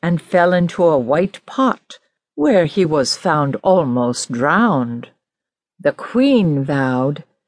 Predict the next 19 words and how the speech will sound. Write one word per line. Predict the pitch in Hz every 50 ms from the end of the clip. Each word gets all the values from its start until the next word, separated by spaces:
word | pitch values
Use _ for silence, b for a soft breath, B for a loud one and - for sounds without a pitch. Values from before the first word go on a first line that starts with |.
| _ -
he | 294 311
should | 277 - - 196 175 165
be | - 277 262
guillotined, | - 330 349 339 302 277 - - - 214 175 151 143 135 127 123 117 - - _ _ _ _ _ _ _ _ -
but | 151 147 156 131
while | 160 156 139 139
the | 131 -
guillotine | 147 - 208 196 180 151 139 131 - - - 247 269 269 202 156 127 107 123
was | 143 147 127 -
getting | - 143 135 123 123 120 123 123
ready, | 147 190 247 240 175 123 113 101 95 - _ _ _ _ _ _ _ _
he | - 311 269
was | 202 175 156 -
secured | - 175 - - - 226 208 170 151 139 127 139
once | 151 147 143 139 - -
more | 175 196 233 294 330 247 160 135
in | 143 165 185
a | 233
mousetrap. | 247 302 339 349 349 339 - - - 214 185 147 131 - _ -